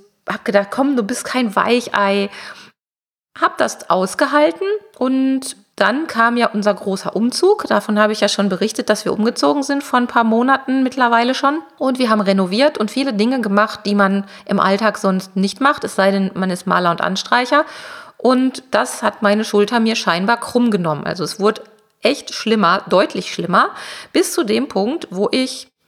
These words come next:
kaum noch schlafen konnte, was ich aber ignoriert habe, beziehungsweise nicht auf meine Schmerzen geschoben habe und bis ich nicht mehr ein und aus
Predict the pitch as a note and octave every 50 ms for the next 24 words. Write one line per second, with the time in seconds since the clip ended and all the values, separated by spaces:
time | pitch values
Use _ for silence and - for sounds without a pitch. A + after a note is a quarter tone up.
0 | _ _ - - F3 F#3+ A#3 C4+ D#4+ E4 E4 - - F3+ D#3 D#3+ - - A#3 G#3+
1 | - A3 A#3+ C#4+ - F4 B3+ G3 F#3+ F3 F#3+ - F3+ F3 F#3+ F#3+ - F3+ G#3 G3
2 | F#3 D#3+ F#3 G3+ B3 B3 - D#4+ D#4+ D#4+ - - A3+ G3+ - - G#3+ G#3+ G3+ G3+
3 | F3+ F#3+ F#3+ F3+ F3+ F#3+ F#3+ G#3 - - G3 - G3 F3+ F3+ F3+ E3+ - - G3
4 | A#3 D#4+ - - G#3+ F#3 F3 F3 - - D#3+ E3 E3 F3+ G#3+ A#3 C4+ F#4+ - -
5 | - - - - - - - - - - A#3+ C4 B3+ - B3+ B3 C4 C4 B3+ -
6 | - - - - G#3+ G#3+ A3 A3+ A#3+ A3 - - F3+ F#3+ G3+ G#3+ A3 - - F#3+
7 | G3 G3+ G3+ - - - -